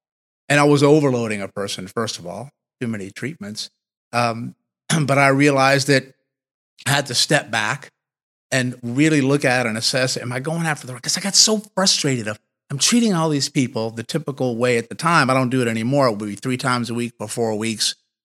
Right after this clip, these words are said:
Then I would reassess after four weeks. I'm like, "Why don't you reassess after each visit, first of all?" Right?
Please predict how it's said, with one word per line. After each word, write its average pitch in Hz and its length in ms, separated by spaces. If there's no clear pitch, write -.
Then 107 100
I 107 120
would 101 160
reassess 110 800
after 107 220
four 104 280
weeks. 113 260
I'm 107 80
like, 107 160
"Why 123 120
don't 160 160
you 151 120
reassess 139 520
after 120 180
each 123 220
visit, 110 360
first 110 220
of 98 80
all?" 117 280
Right? 123 300